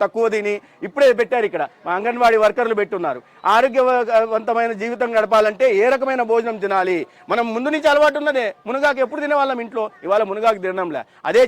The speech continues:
చైనా వాడు, అమెరికా వాడు ఆ మునగాకు పొడిని తయారు చేసి మన దేశంలో అమ్ముతున్నాడు. మన దేశంలో ప్రతి పెరట్లో ఉండేది. మన పెద్దలు వాళ్ళ అనుభవాన్ని రంగరించి, మేళవించి ఏ రకంగా తిండి తింటే మనం ఆరోగ్యంగా జీవిస్తామో మనకు చెప్పున్నారు,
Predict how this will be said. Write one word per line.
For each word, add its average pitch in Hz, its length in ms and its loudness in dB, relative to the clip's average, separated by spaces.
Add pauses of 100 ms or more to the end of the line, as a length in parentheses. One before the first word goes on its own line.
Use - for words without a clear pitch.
చైనా 247 240 4
వాడు, 262 200 4
అమెరికా 247 340 2
వాడు 254 200 2
ఆ - 100 2
మునగాకు 247 420 2 (160)
పొడిని 277 240 0 (120)
తయారు 240 260 4
చేసి 233 200 -2 (280)
మన 294 100 4 (120)
దేశంలో 277 320 2
అమ్ముతున్నాడు. 113 380 -14 (320)
మన 220 100 0 (100)
దేశంలో 294 280 4 (140)
ప్రతి 247 220 0 (120)
పెరట్లో 311 420 4
ఉండేది. 190 240 -2 (120)
మన 175 160 -4
పెద్దలు 247 320 2 (120)
వాళ్ళ 247 220 4
అనుభవాన్ని 240 460 0 (100)
రంగరించి, 233 460 -4 (120)
మేళవించి 233 500 -2 (520)
ఏ - 20 6 (140)
రకంగా 277 340 2 (200)
తిండి 247 260 -8
తింటే 233 320 -2
మనం 254 120 -2 (120)
ఆరోగ్యంగా 254 440 2
జీవిస్తామో 240 460 -4
మనకు 220 220 -2
చెప్పున్నారు, 220 440 -4